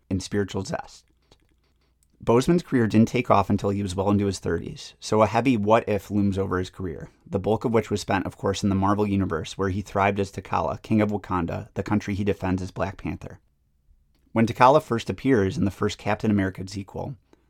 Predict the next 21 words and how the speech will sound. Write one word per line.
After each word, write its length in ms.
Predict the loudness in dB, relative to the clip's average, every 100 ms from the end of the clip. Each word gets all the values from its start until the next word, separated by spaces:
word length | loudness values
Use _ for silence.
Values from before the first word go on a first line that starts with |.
| -8
there's 160 | -4
a 60 | -4
smolder 420 | 0 2 4 2
to 100 | 2
Boseman 380 | 2 2 0 -2
that 120 | 0
makes 220 | -2 0
him 80 | 0
the 40 |
most 180 | 2 0
compelling 360 | -4 -2 0 0
person 320 | 0 -2 0
in 40 |
the 100 | 0
movie 320 | -2 -4 -10 -14 _ _
for 160 | -2 -2
as 100 | 0
long 180 | 0 -2
as 100 | -4
he's 140 | -6
around, 380 | -4 -4 -6